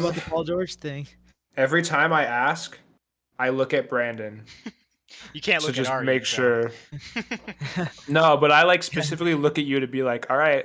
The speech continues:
Speaker 2: do you, like, are you gonna
Speaker 3: <laughs>
Speaker 2: make the sensible take this time, Brandon?" No, I'm just, I'm just
Speaker 3: I will.
Speaker 2: playing. I'm just
Speaker 3: I will.
Speaker 2: playing.
Speaker 3: It's all right.
Speaker 2: Um, Steph
Speaker 3: Curry, yeah.
Speaker 2: over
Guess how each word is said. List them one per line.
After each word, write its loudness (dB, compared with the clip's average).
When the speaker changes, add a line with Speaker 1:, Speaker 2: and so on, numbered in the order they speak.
Speaker 2:
do -4
you, 0
like, -2
are 2
you -2
gonna 2
Speaker 3:
<laughs> -20
Speaker 2:
make 2
the -2
sensible 2
take 0
this 2
time, 0
Brandon?" 0
No, -10
I'm -12
just, -4
I'm 0
just -2
Speaker 3:
I -10
will. -8
Speaker 2:
playing. 0
I'm -2
just -12
Speaker 3:
I -2
will. -2
Speaker 2:
playing. -14
Speaker 3:
It's -18
all -12
right. -12
Speaker 2:
Um, 4
Steph 2
Speaker 3:
Curry, -6
yeah. -4
Speaker 2:
over 0